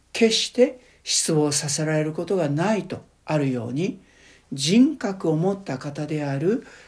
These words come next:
イエス様を指しています。イエス様を信頼する者は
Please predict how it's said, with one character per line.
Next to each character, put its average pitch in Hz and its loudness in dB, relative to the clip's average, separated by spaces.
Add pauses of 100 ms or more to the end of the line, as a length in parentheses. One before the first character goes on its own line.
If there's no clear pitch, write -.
(140)
イ 170 0
エ 247 8
ス - 0
様 226 0
を 254 6
指 269 2 (200)
し - -8
て 123 -12
い 123 -14
ま - -16
す。 - -8 (1500)
イ 156 2
エ 170 6
ス - 6
様 165 2
を 151 0
信 165 2
頼 160 4
す - 0
る 170 2
者 135 -2
は 156 -6